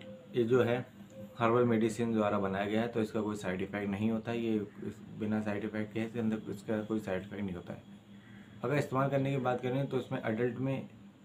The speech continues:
दो दो चम्मच सुबह दोपहर शाम खाना खाने के बाद, बच्चे में आधे से एक चम्मच सुबह दोपहर शाम खाना खाने के बाद।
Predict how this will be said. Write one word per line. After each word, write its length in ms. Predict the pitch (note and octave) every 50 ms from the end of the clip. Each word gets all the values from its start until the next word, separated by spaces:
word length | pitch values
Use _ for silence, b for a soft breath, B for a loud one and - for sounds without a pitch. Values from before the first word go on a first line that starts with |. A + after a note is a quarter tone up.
| - - -
दो 260 | A2+ G#2+ A#2 A#2+ B2
दो 100 | B2+ B2+
चम्मच 380 | A#2+ - A2 G#2+ A2 A#2 B2
सुबह 280 | A#2 - A#2 G#2+ A2+ A2+
दोपहर 280 | A2 A2 G#2+ A2 A2 G#2+
शाम 240 | - G#2+ G2+ G#2+
खाना 240 | G#2+ G#2+ G#2 G#2 G#2
खाने 240 | G2+ G2+ G2+ G2+ G#2
के 100 | - G#2+
बाद, 140 | G#2+ A2+ A2+
बच्चे 320 | A2 G#2+ G#2+ - - A#2
में 200 | A2+ A#2 B2 B2+ - - - B B B B B B B B - -
आधे 240 | A2 A2+ A2+ A#2+
से 140 | A2 - B2
एक 100 | A2+ A2
चम्मच 300 | - A2+ G#2+ A2 A#2 B2+
सुबह 300 | - - A#2+ G#2 G2+ G#2
दोपहर 280 | G2 G2+ F#2 - G2+ G#2
शाम 260 | - A#2 A2+ A2+ G#2+
खाना 200 | G#2 G#2 G2+ G2+
खाने 260 | F#2 F#2+ F#2 F#2 F#2
के 60 | F2+
बाद। 240 | - - - - -